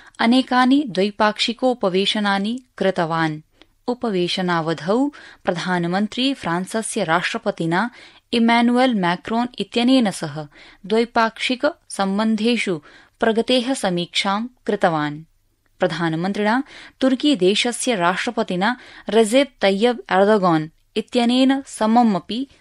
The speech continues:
उपवेशनं विहितम्। कनाडायाः च प्रधानमन्त्रिणा जस्टिन ट्रूडो इत्यनेन साकमपि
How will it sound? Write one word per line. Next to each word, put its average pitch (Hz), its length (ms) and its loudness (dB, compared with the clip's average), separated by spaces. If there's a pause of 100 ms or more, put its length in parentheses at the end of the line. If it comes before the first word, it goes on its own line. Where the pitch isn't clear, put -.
(160)
उपवेशनं 226 800 0 (200)
विहितम्। 165 480 -4 (520)
कनाडायाः 165 680 -2
च 262 300 -2
प्रधानमन्त्रिणा 175 840 -2 (500)
जस्टिन 233 440 2
ट्रूडो 196 360 0 (440)
इत्यनेन 247 680 0
साकमपि 202 800 0